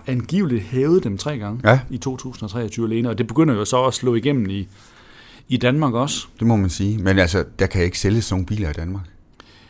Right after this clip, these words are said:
Speaker 1: Altså, hvis man går ud og giver to hundrede og fyrre tusind kroner for en, øh, Polo med, øh, med, med, med firs heste,
Speaker 2: Ja.
Speaker 1: ja, så har jeg næsten ikke ord for, for, for den handling.
Speaker 2: Nå,
Speaker 1: Så er man
Speaker 2: ja.
Speaker 1: i hvert fald meget
Speaker 2: Hov, hov.
Speaker 1: loyal.
Speaker 2: Ja, ja.
Speaker 1: Nej, nej,
Speaker 2: Ja,
Speaker 1: men,
Speaker 2: det,
Speaker 1: hov, hov,
Speaker 2: det var
Speaker 1: siger
Speaker 2: pænt
Speaker 1: du.
Speaker 2: sagt. Ja.
Speaker 1: Ja.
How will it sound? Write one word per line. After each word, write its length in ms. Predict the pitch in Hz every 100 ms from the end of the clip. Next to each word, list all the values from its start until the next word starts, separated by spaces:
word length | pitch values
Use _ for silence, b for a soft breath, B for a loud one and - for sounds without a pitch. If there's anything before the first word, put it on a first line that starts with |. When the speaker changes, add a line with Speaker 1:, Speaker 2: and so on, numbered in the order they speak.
| b b
Speaker 1:
Altså, 200 | - 110
hvis 180 | 117 123
man 120 | 123
går 80 | 117
ud 80 | 220
og 60 | 185
giver 140 | 147
to 100 | 175
hundrede 160 | 180 160
og 40 |
fyrre 140 | 147
tusind 340 | 160 165 139 131
kroner 280 | 131 147 131
for 240 | 131 123
en, 220 | - 107
øh, 120 | 104
Polo 360 | 98 131 147 135
med, 400 | 117 113 104 104
øh, 320 | 101 101 117 123
med, 200 | 107 104
med, 180 | 113 101
med 160 | 143
firs 260 | 104 143 117
heste, 320 | 110 110 - - -
Speaker 2:
Ja. 140 | 101 87 b b b b b b b b b
Speaker 1:
ja, 160 | 98 101 -
så 140 | -
har 80 | 127
jeg 60 | 120
næsten 220 | 123 127
ikke 120 | 117
ord 220 | - 131 92
for, 360 | 101 98 98
for, 220 | - 110 92
for 140 | 110
den 160 | 107 101
handling. 420 | 107 117 101 90 - - -
Speaker 2:
Nå, 260 | - 117 131
Speaker 1:
Så 60 | 151
er 40 |
man 60 | 202
Speaker 2:
ja. 60 |
Speaker 1:
i 20 | 160
hvert 160 | 156
fald 140 | 165 143
meget 340 | 110 107 -
Speaker 2:
Hov, 60 | -
hov. 100 | -
Speaker 1:
loyal. 320 | 98 120 90 87 - -
Speaker 2:
Ja, 140 | 101
ja. 100 | 98
Speaker 1:
Nej, 140 | 82 143
nej, 180 | 143 104
Speaker 2:
Ja, 40 | 101
Speaker 1:
men, 80 |
Speaker 2:
det, 120 | 98 - -
Speaker 1:
hov, 180 | 110 95
hov, 80 | 110
Speaker 2:
det 60 |
var 60 | 156
Speaker 1:
siger 140 | 127
Speaker 2:
pænt 80 | 127
Speaker 1:
du. 40 | 95
Speaker 2:
sagt. 320 | 78 - - -
Ja. 120 | 92 87 - -
Speaker 1:
Ja. 120 | 120